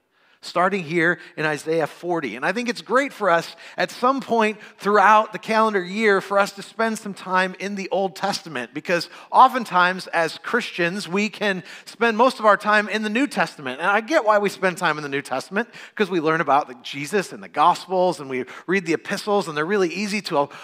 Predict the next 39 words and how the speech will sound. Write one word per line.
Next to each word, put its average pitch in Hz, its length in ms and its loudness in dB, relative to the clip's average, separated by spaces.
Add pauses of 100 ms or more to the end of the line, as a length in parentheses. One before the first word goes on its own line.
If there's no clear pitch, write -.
(120)
uh, 143 180 -2
you 147 120 -10
know, 131 100 -4
to - 180 -6
understand. 233 920 -4
And 175 340 -6
we 208 200 -8
kind 208 180 -2
of 202 100 -2
like, 185 380 -2
"Eh, 240 200 -8
you 247 140 -8
know, 285 100 -2
I 277 100 2
don't 294 240 -4
get 240 200 -8
Leviticus 151 640 -4
and 139 180 -12
some 208 160 -8
of 185 60 -4
those 175 160 0
other 180 220 -2
Old 156 180 0
Testament 151 480 -6
books, 170 300 -2
and 139 160 -10 (300)
they're 190 100 -2
kinda 247 240 0
slow," 208 340 0
but - 240 -4
the 175 180 -8
Old 208 280 -10
Testament 156 760 -10 (720)
was 127 140 -14
Jesus' 160 520 -10
Bible. 143 480 -10 (1160)
The 160 100 -6
Old 180 180 -2
Testament 151 680 -10